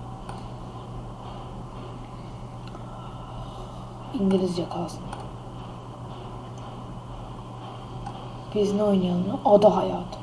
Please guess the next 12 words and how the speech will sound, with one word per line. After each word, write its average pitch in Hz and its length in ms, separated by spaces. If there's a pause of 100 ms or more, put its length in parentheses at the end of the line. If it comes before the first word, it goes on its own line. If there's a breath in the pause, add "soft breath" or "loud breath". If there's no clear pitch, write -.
(120)
Hı. 269 220 (4000 loud breath)
Arkadaşlar 247 680
biz 247 140
bu 262 100
videoyu 240 340
burada 233 260
bitirelim 226 520 (200)
isterseniz. 190 720 (640 loud breath)
Çünkü 185 380
kayıt 208 380
bayağıdır 202 440
sürüyor. 185 760